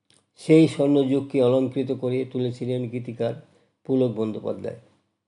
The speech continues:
গৌরীপ্রসন্ন মজুমদার, সলিল চৌধুরী প্রমুখ গীতিকার বৃন্দ। পরিশেষে যেসব সুরকার অপূর্ব সুরের মূর্ছনায় আপ্লুত করে তুলেছিলেন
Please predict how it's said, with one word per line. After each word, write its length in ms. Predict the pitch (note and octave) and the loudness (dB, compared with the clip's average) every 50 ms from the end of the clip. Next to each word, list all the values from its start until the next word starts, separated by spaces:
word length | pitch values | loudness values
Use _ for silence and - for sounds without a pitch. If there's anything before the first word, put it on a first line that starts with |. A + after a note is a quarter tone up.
| _ _ _ _ _ _ _ _ _ _ _ - | _ _ _ _ _ _ _ _ _ _ _ -4
গৌরীপ্রসন্ন 720 | B2 C#3+ D3 D#3 D#3 C3+ B2 C3 - - C#3+ C#3+ C#3 C3+ C3+ | 0 2 4 4 4 2 0 -2 -4 -2 -2 0 2 2 2
মজুমদার, 400 | A#2+ B2 B2 A#2 A2 A2 G#2+ - - _ _ _ _ _ _ _ _ _ | 2 0 0 0 -2 -4 -6 -6 -10 _ _ _ _ _ _ _ _ _
সলিল 400 | - - - C#3 C#3+ C#3+ C3+ C3 | -6 -2 0 2 4 2 2 0
চৌধুরী 520 | B2 - C3+ C3+ B2+ B2 C#3 B2+ C#3 C3+ | 0 -2 -2 -2 -2 -2 -4 -4 -6 -8
প্রমুখ 400 | B2+ B2+ - C3 C3 C3 C3+ C3+ C3+ - - _ _ _ _ _ _ _ _ _ _ _ _ _ _ _ _ _ _ _ _ _ - C3 | -8 -6 -4 -2 0 0 0 -2 -4 -8 -20 _ _ _ _ _ _ _ _ _ _ _ _ _ _ _ _ _ _ _ _ _ -6 -4
গীতিকার 440 | A#2+ B2+ A#2+ A#2+ A2+ - A#2 A2 A2 - - _ _ _ _ _ _ _ - | -2 -2 -2 -2 0 0 0 0 0 -4 -10 _ _ _ _ _ _ _ -12
বৃন্দ। 480 | A2 A2 B2 A#2+ A2+ A2 G#2 G#2+ - - - _ _ _ _ _ _ _ _ _ _ _ - | -6 -4 -2 -2 -2 -2 -4 -6 -8 -12 -14 _ _ _ _ _ _ _ _ _ _ _ -8
পরিশেষে 640 | - B2+ C3+ D3+ D3+ - - E3 C#3 B2 - C#3 A2+ A2 - - _ _ _ _ _ _ _ - | -4 0 2 2 2 2 2 -2 -2 0 0 -2 -2 -2 -4 -10 _ _ _ _ _ _ _ -10
যেসব 360 | - A2+ B2+ B2 - - C3 A#2+ | -6 -4 -4 -4 -2 -4 -6 -4
সুরকার 600 | - - D3 C#3+ C#3 C3+ C#3 C3+ C3+ C#3 C#3 C#3 - - | -2 -2 0 0 0 2 4 4 6 6 4 2 2 2
অপূর্ব 420 | B2 B2 B2 C#3+ C#3 C3 C3 C3 | 2 2 2 2 0 0 0 -2
সুরের 280 | B2+ - - C3 C3+ C3 | -2 -4 -4 -4 -2 -2
মূর্ছনায় 520 | B2+ C3 C3+ C3 - - C3+ C3+ C3+ C3 B2+ | 0 -2 -4 -4 -6 -4 -2 0 2 2 2
আপ্লুত 360 | B2 B2 - C3+ C3 A#2+ B2+ | 0 -2 -2 -4 -4 -4 -4
করে 260 | B2+ B2 C3+ B2+ B2+ | -4 -4 -2 -4 -4
তুলেছিলেন 680 | B2 - C3+ C3 B2+ A#2+ - C#3 B2 A#2+ B2+ B2 B2 | -4 -4 -4 -4 -4 -4 -4 -4 -4 -2 -4 -4 -6